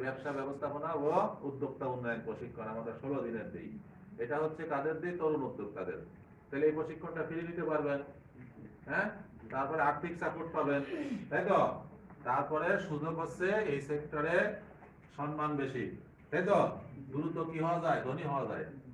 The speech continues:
হ্যাঁ? দ্রুত কি হওয়া যায়? ধনী বা বড় লোক হওয়া যায়, অনেক টাকা পয়সার মালিক হওয়া যায়। এটাও সুযোগ যে আপনি যে ধনী হতে চাচ্ছেন, কিছু হতে চাচ্ছেন, এটা একটা সুযোগ না?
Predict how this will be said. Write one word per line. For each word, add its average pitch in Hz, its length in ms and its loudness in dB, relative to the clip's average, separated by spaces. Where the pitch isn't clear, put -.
হ্যাঁ? 180 180 6
দ্রুত 170 220 2
কি 175 120 2
হওয়া 180 200 4
যায়? 139 160 4
ধনী 147 280 4
বা 165 60 6
বড় 151 180 6
লোক 147 160 2
হওয়া 147 160 -2
যায়, 127 160 0
অনেক 139 200 -2
টাকা 139 200 2
পয়সার 160 380 6
মালিক 139 320 -2
হওয়া 135 200 0
যায়। - 140 0
এটাও 160 280 0
সুযোগ 175 280 4
যে 143 140 0
আপনি 156 220 0
যে 160 140 2
ধনী 160 220 2
হতে 165 220 -4
চাচ্ছেন, 156 380 -2
কিছু 151 200 -4
হতে 156 260 -2
চাচ্ছেন, 143 280 -4
এটা 147 120 -2
একটা 156 200 -4
সুযোগ 190 180 4
না? 202 80 8